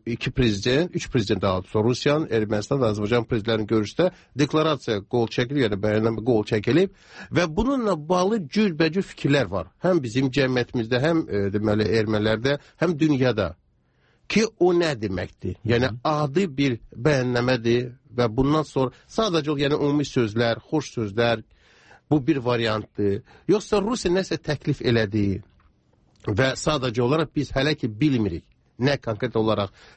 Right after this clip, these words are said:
Speaker 1: təklif etdi və bundan sonra digər, e, misal üçün, heç olmasa Xarici İşlər Nazirləri səviyyəsində gedən, e, danışıqlarda biz bunu görəcəyik, biləcəyik. Hı. Amma bilmirik. Bu ikinci variant. Bilirsiniz, hesab və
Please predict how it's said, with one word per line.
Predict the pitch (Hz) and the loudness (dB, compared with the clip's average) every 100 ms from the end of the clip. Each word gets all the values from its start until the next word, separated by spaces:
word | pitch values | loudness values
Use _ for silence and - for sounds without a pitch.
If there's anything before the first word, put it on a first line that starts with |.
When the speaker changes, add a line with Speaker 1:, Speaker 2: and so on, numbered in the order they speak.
| _ | _
Speaker 1:
təklif | 131 120 151 180 | -2 0 -2 0
etdi | 165 - 202 | -2 2 0
və | 139 143 - _ - | 2 0 -2 _ 2
bundan | 156 156 180 | 4 4 0
sonra | 156 151 135 113 | -2 -2 0 0
digər, | 101 123 165 123 98 | -2 -2 0 0 -2
e, | - 98 98 101 98 | -6 -8 -6 -4 -6
misal | - - 113 | -4 -2 0
üçün, | 110 | -2
heç | 104 113 | -2 -2
olmasa | 107 101 | -2 -2
Xarici | 113 107 113 | 0 0 -2
İşlər | 123 113 | -2 0
Nazirləri | 107 104 113 107 | 0 0 0 -2
səviyyəsində | - 107 104 - 107 107 95 | -2 0 -2 0 0 0 0
gedən, | 104 104 - - - - | 0 0 -2 -18 -18 -2
e, | 98 95 95 | 2 2 2
danışıqlarda | 123 107 - 110 120 131 180 - | 0 0 -2 0 0 0 -2 -2
biz | 147 - | -4 2
bunu | 165 | 2
görəcəyik, | 139 135 131 120 147 147 | 2 0 0 0 -2 -2
biləcəyik. | 120 110 101 95 73 127 | 0 -2 -2 -6 -6 -10
Hı. | 95 | -6
Amma | 107 190 160 | 0 0 2
bilmirik. | 156 117 85 - - | 0 0 -2 -12 0
Bu | 160 | 0
ikinci | 151 127 110 113 | 0 -6 -2 2
variant. | 101 95 90 87 98 - - - - - _ _ _ | 2 0 -2 -4 -10 -20 -20 -20 -20 -20 _ _ _
Bilirsiniz, | 180 202 175 - 196 | 2 2 2 2 0
hesab | 190 240 220 185 143 - | 2 -2 -4 -6 -6 0
və | 151 | 2